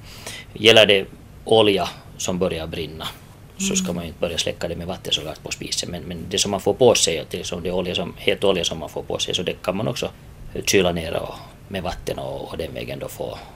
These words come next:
Speaker 1: den här processen att stanna av, så att säga. Och sen efter det, så om det är då klädesplagg eller sånt annat, så kan man försöka få det av sig. Men är det fastbränt i huden så ska man inte börja riva bort någonting, utan man tar bort de kläder som man kan, och efter det så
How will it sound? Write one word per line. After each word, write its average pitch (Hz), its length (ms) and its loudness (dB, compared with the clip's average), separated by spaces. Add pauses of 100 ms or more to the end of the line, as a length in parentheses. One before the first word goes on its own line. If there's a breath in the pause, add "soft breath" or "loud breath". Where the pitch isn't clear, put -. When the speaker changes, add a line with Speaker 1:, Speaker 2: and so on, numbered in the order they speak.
(260 loud breath)
Speaker 1:
den - 120 -10
här - 80 -8
processen - 480 -2
att - 80 -6
stanna 65 400 -6
av, - 40 -14
så - 120 -12
att - 100 -12
säga. - 220 -2
Och 101 60 -2
sen 120 160 2
efter 123 260 6
det, 113 140 8
så 104 120 2
om 95 100 0
det 98 80 0
är 98 40 0
då 95 120 0
klädesplagg 95 680 4
eller 85 200 -4 (340 loud breath)
sånt 95 200 -6
annat, 90 200 0
så - 100 0
kan - 80 0
man 87 100 -2
försöka 110 320 -4
få - 160 -2
det 62 160 -4
av - 80 -6
sig. - 300 0 (800 loud breath)
Men 104 80 2
är 107 60 10
det 107 80 10
fastbränt 107 680 6
i 98 80 2
huden 92 540 2 (540 loud breath)
så - 180 -8
ska - 140 -4
man 90 100 -4
inte 87 80 -10
börja 95 160 2
riva 95 400 -2
bort 67 280 -8
någonting, - 280 -6
utan - 200 -4
man - 200 -10
tar - 140 2
bort 50 240 -6
de - 100 -2
kläder - 500 0 (120)
som - 200 -4
man 98 120 -4
kan, 98 300 0 (520 loud breath)
och - 100 -4
efter 95 260 0
det 90 180 -2 (340)
så - 240 0